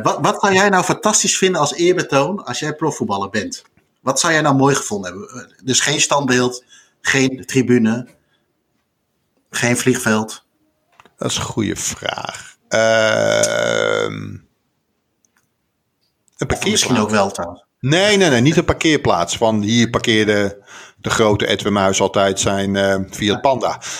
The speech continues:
Speaker 2: Ehm, nee, even denken. Ehm, een, een favoriete plekje in het stadion, bij het veld?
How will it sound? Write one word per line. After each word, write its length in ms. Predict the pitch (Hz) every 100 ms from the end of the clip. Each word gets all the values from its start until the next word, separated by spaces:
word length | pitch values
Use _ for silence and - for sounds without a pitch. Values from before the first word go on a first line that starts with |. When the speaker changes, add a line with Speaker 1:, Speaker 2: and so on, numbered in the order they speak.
| - -
Speaker 2:
Ehm, 880 | 139 147 147 143 143 143 143 143
nee, 240 | 160 202 196
even 180 | - 135
denken. 440 | 170 214 240 -
Ehm, 340 | - 87 85 -
een, 240 | 156 156
een 60 | 147
favoriete 460 | - 175 170 165 -
plekje 280 | 165 160 147
in 60 |
het 80 | 127
stadion, 460 | - 170 202 220 -
bij 120 | 131
het 140 | 123
veld? 380 | - 170 247 -